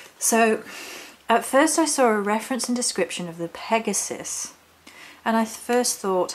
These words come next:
"How on earth can that be c-, possibly connected to this rune or my path? It's, it's not Celtic in any shape or form." But then I noted at the end of the information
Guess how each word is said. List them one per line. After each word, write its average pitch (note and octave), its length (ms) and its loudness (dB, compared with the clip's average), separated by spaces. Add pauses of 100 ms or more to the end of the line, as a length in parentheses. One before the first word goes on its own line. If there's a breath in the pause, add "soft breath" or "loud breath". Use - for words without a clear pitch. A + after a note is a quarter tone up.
"How A3+ 120 2
on A#3 180 0
earth F3+ 260 -4
can E3+ 120 -12
that E3+ 180 -4
be E3 80 -16
c-, - 240 -20
possibly E3 440 -4
connected D3 440 -12
to - 100 -12
this D3+ 220 -8
rune D#3 260 -6
or E3 260 0
my E3 300 -2
path? D#3+ 380 -4
It's, - 180 -12
it's - 180 -8
not E3 220 -6 (460)
Celtic D#3+ 480 -4
in C#3+ 40 -8
any D#3+ 280 -8
shape - 420 -8
or D#3 80 -8
form." D3+ 480 -10 (1300 loud breath)
But A3+ 120 -2
then C4+ 160 0
I D4 140 4
noted B3+ 480 2
at G#3+ 80 -6
the F#3+ 220 -10
end A#3 320 2
of A3 100 -10
the G#3+ 140 -4
information G3+ 1040 -4